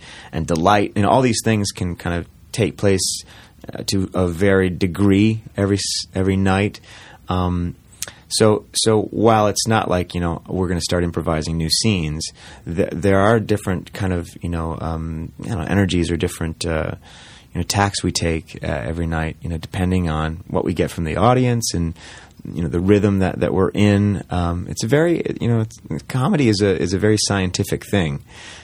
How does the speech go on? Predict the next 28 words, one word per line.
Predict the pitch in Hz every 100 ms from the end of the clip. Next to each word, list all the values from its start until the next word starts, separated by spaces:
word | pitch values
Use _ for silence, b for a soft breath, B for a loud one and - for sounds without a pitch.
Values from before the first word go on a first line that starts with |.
| -
because | 101 98 87 95 87
it's, | - 92 - -
it's | 95 - 92
a |
game | 82 113 123
of | 90
inches. | 104 - 85 82 -
You | 85
know, | 80
I | 82
always | 85 82 -
say | 71 60 62
that, | 85 -
you | -
know, | 87 82
if, | -
if | 80 98
one | 131 139
thing | 139
is | 120 107
off, | 110 92 -
it | 78
can | 87
really, | 101 113 90 87 -
it | -
can | 95
really | 95 82
destroy | 78 - 101 92 82 78